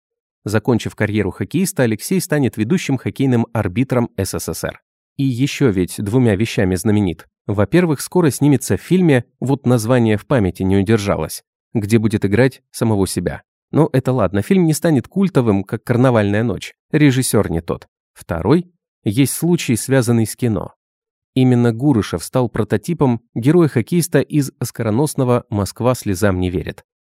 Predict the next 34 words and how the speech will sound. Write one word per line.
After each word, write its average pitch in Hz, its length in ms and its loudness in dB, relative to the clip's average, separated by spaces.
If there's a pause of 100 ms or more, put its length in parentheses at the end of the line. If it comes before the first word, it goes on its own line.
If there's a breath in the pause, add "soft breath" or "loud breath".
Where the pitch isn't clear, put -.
Только 147 260 0
там 143 240 2
будет 135 260 2
Гурин, 117 440 0
кажется. 85 560 -6 (340)
Эх, - 360 -2 (120)
его 139 280 0
бы 156 140 4
в 104 60 0
«Динамо» 117 400 2
залучить. 101 540 -4 (300)
Будет 143 420 2
неубиваемая 110 720 2
команда. 82 600 -4 (840)
Бобров 110 460 0
скоро 123 320 0
окажется 107 640 0 (160)
в 113 160 2
В - 20 -2
В 104 60 2
С 143 440 2
у - 80 -2
товарища 123 460 -2
Сталина. 85 640 -2 (260)
И 143 80 -4
тогда 180 280 0
можно 131 320 2
с - 60 -6
Ц - 120 -2
Д 110 100 0
К 175 180 -2
соперничать 113 640 -2
на 92 120 0
равных. 78 380 -8